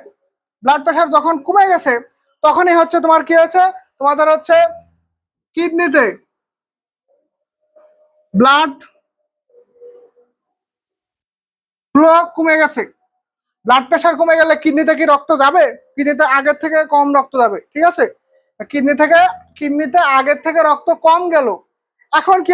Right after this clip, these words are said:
হবে? তোমার হচ্ছে বৃক্কের, আহ, এক ধরনের কোষ আছে, সেই কোষটাকে বলা হয় juxtaglomerular সেল। তা আমি সংক্ষেপে জিজি লিখলাম,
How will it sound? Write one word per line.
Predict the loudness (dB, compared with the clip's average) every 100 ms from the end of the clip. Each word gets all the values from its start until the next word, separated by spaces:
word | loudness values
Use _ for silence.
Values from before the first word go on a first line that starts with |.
| 2
হবে? | 2 -2 -4 _ _ _ _ _ _ _ _ _ _ _ _ _ _ 0
তোমার | 2 2
হচ্ছে | 0 0 2 2 -2 -16 -20 _ _ _ _
বৃক্কের, | -6 -4 0 0 0 -8 _ _ _ _ _ _ _
আহ, | -2 -2 0 -2
এক | 0
ধরনের | 0 2 0 2
কোষ | 2 2
আছে, | -2 -2 -6 -6 _ _ _ _ _
সেই | -6 0
কোষটাকে | -2 0 0 2
বলা | 4 4
হয় | 2 0
juxtaglomerular | -2 -4 -2 -2 0 -2 0 0 0 -2 0
সেল। | -2 -2 -4 _ _ 0
তা | 0
আমি | 0
সংক্ষেপে | -2 -2 0 0 0 0
জিজি | -2 -2 -4 -6 -12 -4 -2
লিখলাম, | 0 -2 -4